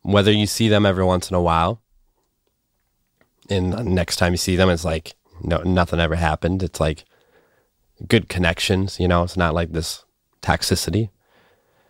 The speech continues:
Or people grow apart and they're like, "I don't, you know, you care too much about yourself," or, "You've changed," or, you know, all that stuff.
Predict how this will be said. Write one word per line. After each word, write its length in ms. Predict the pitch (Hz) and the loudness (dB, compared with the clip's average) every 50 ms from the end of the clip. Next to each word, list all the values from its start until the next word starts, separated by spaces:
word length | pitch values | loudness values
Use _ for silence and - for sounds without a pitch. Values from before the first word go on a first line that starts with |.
| _ _ _ _ _ _ _ _ _ _ _ _ _ _ _ _ _ _ _ _ | _ _ _ _ _ _ _ _ _ _ _ _ _ _ _ _ _ _ _ _
Or 140 | 131 165 165 | 0 0 2
people 320 | - 180 180 170 185 170 | 2 0 2 2 2 2
grow 180 | 127 131 160 170 | 4 4 4 4
apart 400 | 156 - 139 147 180 170 - - | 4 4 4 4 4 2 -2 -4
and 120 | - 107 | -2 0
they're 100 | 110 113 | 0 2
like, 260 | 117 117 113 110 101 95 | 4 4 2 2 2 2
"I 120 | 90 107 | 2 2
don't, 280 | 135 156 143 131 - - _ _ _ _ _ _ _ | 4 2 0 0 -4 -8 _ _ _ _ _ _ _
you 100 | - 104 | 0 2
know, 100 | 104 104 | 2 4
you 180 | 107 107 104 98 | 2 2 0 -2
care 340 | - - 107 101 101 98 90 | 0 0 2 2 2 2 0
too 160 | - - 92 | -2 -4 -2
much 180 | 92 85 - | -2 -2 -2
about 220 | - 82 82 78 73 | -2 -2 -2 -2 -2
yourself," 500 | 76 80 82 - - - 78 76 78 - | -4 -6 -6 -6 -4 -2 -2 -2 -2 -4
or, 60 | 80 | -4
"You've 280 | 85 90 104 117 110 - | 0 2 2 2 0 -2
changed," 680 | - - 98 98 98 98 98 87 85 85 82 - - 76 | 0 0 2 2 2 2 0 -2 -4 -6 -8 -8 -6 -6
or, 160 | 71 73 76 - | -6 -6 -6 -6
you 80 | 90 90 | -2 0
know, 120 | 87 82 | 2 2
all 180 | 82 82 82 80 | 2 2 2 0
that 200 | 82 76 - - | -4 -6 -8 -10
stuff. 320 | - - 73 60 - - | -10 -8 -8 -8 -8 -8